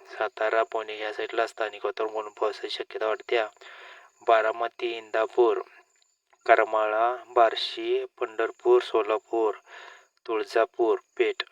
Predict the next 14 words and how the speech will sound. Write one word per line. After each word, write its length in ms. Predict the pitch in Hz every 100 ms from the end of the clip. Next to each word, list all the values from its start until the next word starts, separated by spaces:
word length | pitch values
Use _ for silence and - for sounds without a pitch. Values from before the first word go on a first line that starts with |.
| -
लातूर 720 | 127 117 - _ - 123 107 - - - - - _ _ - - _ _ _
या 100 | 117
भागातून 500 | 113 113 113 - 117
सुद्धा 460 | - 123 120 104 95
स्थानिक 400 | - 117 110 110
वातावरण 300 | 110 117 113
निर्मिती 400 | 110 104 107 117
होऊन 100 | 113
पावसाची 380 | - 110 - 107
शक्यता 560 | - - 107 110 123 156 - _ - - _ _ _ _ _ _ _
आहे. 360 | 120 104 - 95 - - - - - -
इकडे 240 | - - 123
विदर्भ 320 | 123 127 131
पट्ट्यात 320 | - - 131